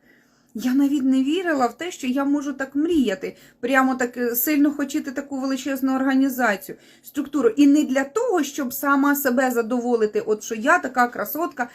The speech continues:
я побудувала таку команду. Ні, я розумію, чому я хочу таку стру-,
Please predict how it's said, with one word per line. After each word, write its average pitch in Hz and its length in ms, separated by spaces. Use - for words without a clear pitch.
я 254 160
побудувала 247 520
таку 240 220
команду. 226 480
Ні, 269 520
я 294 360
розумію, 254 720
чому 294 300
я 320 120
хочу 269 280
таку 226 440
стру-, 254 320